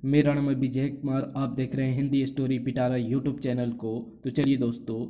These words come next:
डायमंड कॉमिक्स में चचा चौधरी की इस शानदार कॉमिक्स को शुरू करते हैं, जिसका नाम है चचा चौधरी और राका का क्रोध। तो आप देख सकते हैं इसका कवर पृष्ठ,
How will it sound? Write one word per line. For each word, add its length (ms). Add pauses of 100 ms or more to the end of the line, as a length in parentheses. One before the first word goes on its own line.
(260)
डायमंड 340
कॉमिक्स 380
में 100
चचा 320
चौधरी 460
की 140
इस 240
शानदार 380
कॉमिक्स 380
को 120
शुरू 300
करते 340
हैं, 560
जिसका 260
नाम 280
है 160 (400)
चचा 220
चौधरी 420 (100)
और 160
राका 340
का 160
क्रोध। 480 (280)
तो 60
आप 180
देख 200
सकते 300
हैं 100
इसका 240
कवर 340
पृष्ठ, 440